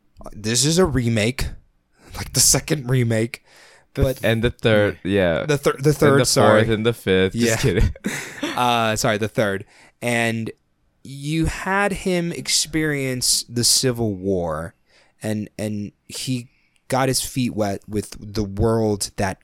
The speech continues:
Speaker 1: Iron Man, Thor, and s-, and, and, uh, Captain America was
Speaker 2: The
Speaker 1: already
Speaker 2: world that
Speaker 1: in.
Speaker 2: exists outside of Brooklyn.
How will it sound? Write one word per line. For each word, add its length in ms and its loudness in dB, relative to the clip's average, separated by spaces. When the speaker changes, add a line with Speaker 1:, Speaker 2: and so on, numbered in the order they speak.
Speaker 1:
Iron 380 -2
Man, 300 -4
Thor, 480 -2
and 100 -6
s-, 260 0
and, 300 -8
and, 260 -10
uh, 260 -8
Captain 300 -6
America 300 -6
was 140 -4
Speaker 2:
The 60 -2
Speaker 1:
already 200 2
Speaker 2:
world 140 0
that 160 2
Speaker 1:
in. 60 -2
Speaker 2:
exists 420 -4
outside 420 -4
of 80 -10
Brooklyn. 480 -6